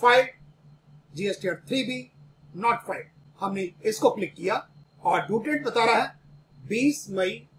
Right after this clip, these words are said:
दो हज़ार बाईस। रिटर्न डैशबोर्ड, फाइनेंशियल ईयर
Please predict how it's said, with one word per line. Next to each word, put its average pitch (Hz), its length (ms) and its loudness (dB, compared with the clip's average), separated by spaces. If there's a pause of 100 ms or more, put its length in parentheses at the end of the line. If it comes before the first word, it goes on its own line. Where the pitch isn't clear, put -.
(140)
दो 190 220 -4
हज़ार 165 280 -10 (200)
बाईस। 339 320 2 (560)
रिटर्न 214 400 2 (260)
डैशबोर्ड, 185 500 2 (500)
फाइनेंशियल 254 380 2
ईयर 226 200 4